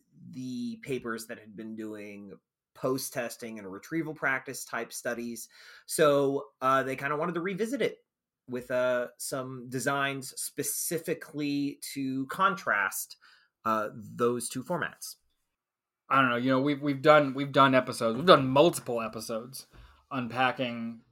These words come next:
Speaker 2: the importance of retrieval practice, like, conceptually. The beginning of the story is really looking at differences between what it means to learn something and what it means to know something. There's a story that, um, Peter Brown tells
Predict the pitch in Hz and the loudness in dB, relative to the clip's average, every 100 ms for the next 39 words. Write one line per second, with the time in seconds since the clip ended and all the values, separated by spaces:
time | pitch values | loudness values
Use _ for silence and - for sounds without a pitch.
0 | _ 139 135 123 - 127 123 117 113 123 | _ -6 -6 -4 0 0 0 -4 -6 -2
1 | 117 113 120 117 131 117 123 113 113 110 | -2 -2 -6 -4 -4 -2 -2 -2 -2 -8
2 | 110 - 113 110 110 101 - 107 123 - | -10 -10 -8 -6 -8 -8 -12 -16 -18 -20
3 | _ 165 160 202 269 190 147 - 185 170 | _ 2 6 8 8 8 4 4 6 8
4 | 156 143 139 123 147 180 170 156 147 147 | 6 4 0 -2 6 6 8 4 4 2
5 | 151 135 - 139 143 131 131 120 127 131 | -2 -2 -2 0 0 0 -2 -4 -4 2
6 | 131 127 131 117 123 110 120 143 139 143 | 2 2 0 -2 -8 -2 4 4 4 -2
7 | 135 139 131 120 120 110 113 113 113 113 | -2 -2 0 0 -2 -2 -4 -4 -6 -10
8 | 101 98 - 120 - 62 - - _ _ | -10 -10 -12 -16 -18 -18 -20 -20 _ _
9 | _ _ _ _ _ _ _ _ - 139 | _ _ _ _ _ _ _ _ 0 2
10 | 135 - - 220 196 151 143 143 143 135 | 0 -6 6 10 10 10 6 0 -2 6
11 | 135 131 - 147 127 123 123 - - 185 | 6 4 -2 -6 -4 -4 -8 -14 -2 0
12 | 147 139 147 147 139 135 123 123 | 2 4 6 6 4 2 4 2